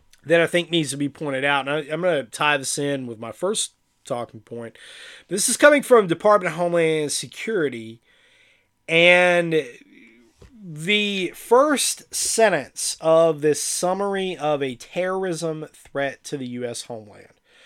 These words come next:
"The United States remains in a heightened threat environment fueled by several factors, including an online environment filled with false or misleading narratives and conspiracy theories,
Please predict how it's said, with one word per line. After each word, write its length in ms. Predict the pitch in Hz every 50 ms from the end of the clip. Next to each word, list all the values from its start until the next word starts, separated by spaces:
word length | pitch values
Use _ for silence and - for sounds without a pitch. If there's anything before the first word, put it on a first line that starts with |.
| - - - - - _ _ _ _ _
"The 140 | - 143 180
United 760 | 185 180 180 180 175 175 165 165 185 226 277 330 370 339 -
States 380 | - - 285 269 208 - -
remains 800 | - 180 170 160 156 156 165 170 175 165 147 139 127 120 117 113
in 120 | 127 139 131
a 80 | 123
heightened 480 | 110 - - - 175 196 214 226 226 185
threat 460 | - - - 156 156 165 175 226 247
environment 640 | 233 226 160 127 151 156 175 185 156 131 107 - _
fueled 400 | _ - - 165 165 175 180 139
by 160 | 120 127 123 117
several 500 | - - - - 202 208 254 262 247 226
factors, 800 | - - - - - 214 208 - _ - - _ - - - -
including 420 | 113 - - 147 135 127 120 127
an 80 | 123 - -
online 480 | - 196 262 285 277 269 269 269 294 294
environment 680 | 285 220 170 196 175 311 330 311 - 135 127 151 _ _ _ _ _ _ _ _ _ _ _ _ _ _ -
filled 300 | - 175 190 202 196 190
with 140 | 196 185
false 520 | - - - 151 147 147 151 156 147 - 156
or 80 | 139
misleading 680 | 131 131 135 135 - - 135 139 139 135 139 139 135 131
narratives 640 | 131 147 185 220 233 214 156 139 127 131 147 - - -
and 300 | - 139 139 139 139 135
conspiracy 800 | - 143 131 123 - - - - 302 320 320 277 - - 175 147
theories, 520 | - - 131 117 104 - - - - -